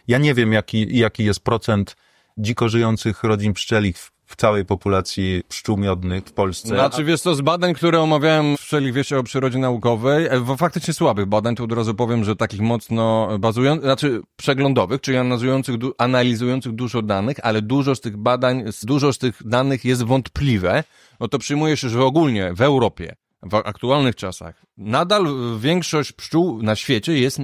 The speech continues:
Speaker 2: miodnych, niezarządzanych niż zarządzanych. Niemniej w samej Europie jako kontynencie żyje m-,
Speaker 1: Tak, proporcje są
Speaker 2: m-,
Speaker 1: odwrotne.
Speaker 2: mniej, dużo mniej dzik-, dziko żyjących niż zarządzanych, a w,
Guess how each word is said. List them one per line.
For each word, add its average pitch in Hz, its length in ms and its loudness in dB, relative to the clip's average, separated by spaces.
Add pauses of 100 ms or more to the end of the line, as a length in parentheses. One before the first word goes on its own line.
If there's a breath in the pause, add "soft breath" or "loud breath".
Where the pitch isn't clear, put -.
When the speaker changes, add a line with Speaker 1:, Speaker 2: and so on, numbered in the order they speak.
(140)
Speaker 2:
miodnych, 117 580 0
niezarządzanych 127 880 0
niż 127 180 -4
zarządzanych. 113 680 -4
Niemniej 120 720 -2 (480 soft breath)
w 95 180 -10
samej 147 340 2
Europie 120 460 2
jako 104 200 -2
kontynencie 110 680 -2
żyje 104 400 -2
m-, 104 140 -2
Speaker 1:
Tak, 107 160 0
proporcje 113 400 0
są 113 160 2
Speaker 2:
m-, - 60 0
Speaker 1:
odwrotne. 139 280 2
Speaker 2:
mniej, 147 440 2 (400)
dużo 135 360 2
mniej 113 460 0
dzik-, 113 420 -6
dziko 127 280 -4
żyjących 104 580 -2
niż 110 420 -2 (260)
zarządzanych, 104 760 -2
a 120 120 0
w, - 120 -20